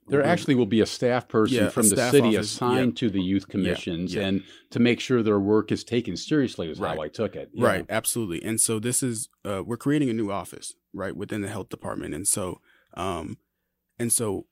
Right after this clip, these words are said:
Speaker 2: the big question is, what are they gonna do? Well, really use your imagination. We can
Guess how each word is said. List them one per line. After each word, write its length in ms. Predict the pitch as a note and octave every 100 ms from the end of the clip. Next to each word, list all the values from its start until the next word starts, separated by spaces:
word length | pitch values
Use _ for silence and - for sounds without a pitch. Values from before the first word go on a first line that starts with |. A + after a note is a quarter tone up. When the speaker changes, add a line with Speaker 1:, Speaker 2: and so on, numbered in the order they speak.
| -
Speaker 2:
the 160 | G#2+
big 180 | G2+ B2+
question 360 | - A2 A2+ G#2
is, 100 | G2+
what 160 | G#2
are 80 | A2+
they 140 | G2+ G2+
gonna 220 | F#2 F#2+
do? 180 | A2+ F2
Well, 180 | F2 -
really 240 | C3+ F3+
use 300 | G#2 C3+ D3
your 80 | A#2
imagination. 840 | G2 F#2+ F2 G2 B2+ - F2 F#2 -
We 120 | G#2+
can 260 | G2+ E2